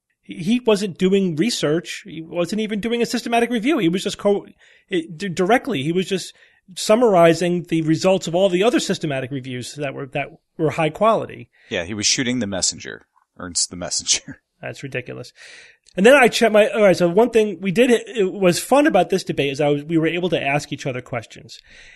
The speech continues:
Speaker 1: So I asked him, "What is the, uh, indication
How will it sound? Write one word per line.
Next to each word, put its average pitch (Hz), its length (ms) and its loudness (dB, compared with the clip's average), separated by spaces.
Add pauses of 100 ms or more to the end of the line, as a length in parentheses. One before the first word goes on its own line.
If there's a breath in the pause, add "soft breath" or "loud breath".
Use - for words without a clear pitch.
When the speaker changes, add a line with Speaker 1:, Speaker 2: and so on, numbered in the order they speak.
(120)
Speaker 1:
So 165 220 4
I 175 160 6
asked 214 380 4
him, 120 260 -8 (220)
"What 180 440 6
is 220 380 2
the, 170 400 -2 (520)
uh, 143 340 0
indication 156 920 -2